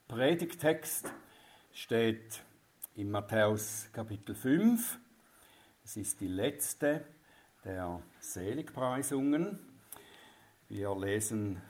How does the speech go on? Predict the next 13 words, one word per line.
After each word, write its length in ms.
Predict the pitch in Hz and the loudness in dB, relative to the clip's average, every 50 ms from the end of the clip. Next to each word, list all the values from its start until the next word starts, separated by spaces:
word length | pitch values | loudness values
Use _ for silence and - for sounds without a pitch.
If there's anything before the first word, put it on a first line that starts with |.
| - - - | -18 -16 -8
für 180 | - 120 117 113 | -4 -2 -2 -2
den 220 | 117 113 107 107 | -2 -4 -4 -4
Zusammenhang 1040 | - - 117 110 127 127 127 139 160 165 170 165 139 147 143 147 147 147 147 147 - | -4 -4 -2 2 4 4 4 6 4 6 4 4 4 4 2 4 4 4 2 2 2
ab 360 | - 117 120 117 - - - - - _ - - - - - - - _ - | 2 2 2 2 0 -10 -20 -20 -20 _ -20 -20 -20 -20 -20 -20 -20 _ -18
Vers 560 | - - - 113 110 110 110 107 - - - | -10 -2 2 4 6 6 6 4 2 0 0
drei 520 | - 110 117 127 147 170 170 147 120 117 | 2 6 10 10 12 12 10 10 6 4
aus 220 | 117 113 110 110 - | 4 4 2 2 2
Matthäus 720 | 110 107 104 - 110 104 104 104 104 101 - - - - - | -2 -2 -2 -2 -2 0 2 2 0 -2 -4 -8 -12 -14 -16
fünf. 640 | - - 123 113 101 92 82 78 78 - - - - _ - - - _ _ _ | -8 -2 0 0 2 0 -2 -6 -8 -10 -12 -14 -14 _ -20 -20 -20 _ _ _
Matthäus 340 | - - 101 101 95 - | -10 -4 -2 -2 -2 -2
fünf, 400 | - - 123 123 135 143 143 143 | -4 -2 0 2 2 2 2 0
Vers 320 | - 113 107 104 101 - - | 0 2 2 2 2 0 -4
drei 560 | - 98 104 104 104 110 117 123 131 135 | -2 2 4 4 6 4 4 2 0 -2